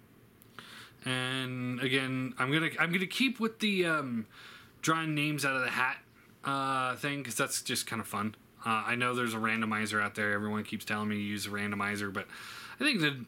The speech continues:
drawing the names on the hat, you know, right here live, you know, that'd be kinda fun. That's a little bit more fun t-, to me anyway, um, 'cause then I can draw the next name for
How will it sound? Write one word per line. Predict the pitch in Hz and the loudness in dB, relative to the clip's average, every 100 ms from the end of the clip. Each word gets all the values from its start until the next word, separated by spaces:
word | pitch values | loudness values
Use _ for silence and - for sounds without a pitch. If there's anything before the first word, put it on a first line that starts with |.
| - | 0
drawing | 131 131 | 2 4
the | 123 | 2
names | 120 117 | 2 2
on | 107 | 0
the | 101 | -2
hat, | 92 98 95 - - - - | 0 0 -2 -8 -16 -16 -2
you | 117 | 2
know, | 113 | 4
right | 120 120 | 2 2
here | 117 113 | 0 -2
live, | 107 107 101 101 98 98 | 0 2 2 2 -2 -6
you | - 117 | -2 2
know, | 107 | 2
that'd | 110 110 110 | 2 0 -2
be | |
kinda | 98 104 90 | -4 -2 -2
fun. | - 85 - - - - | -6 -12 -14 -16 -18 -10
That's | 110 113 | -6 -4
a | 107 | -2
little | 104 | -2
bit | 98 92 | -4 -8
more | 95 - | -12 -12
fun | - - 85 - | -12 -14 -16 -18
t-, | - - - 156 | -20 -14 -2 0
to | |
me | 127 98 85 | 0 -4 -6
anyway, | 98 90 80 78 - - - - - | -10 -10 -12 -16 -16 -16 -16 -16 -6
um, | 107 98 90 | -4 -2 -4
'cause | 113 110 | -2 2
then | 127 | 2
I | 117 | 2
can | 107 | -2
draw | 104 101 | 0 0
the | 101 98 107 | 0 -4 -6
next | 98 95 - | -6 -6 -6
name | 92 85 | -8 -10
for | - 85 85 | -12 -12 -12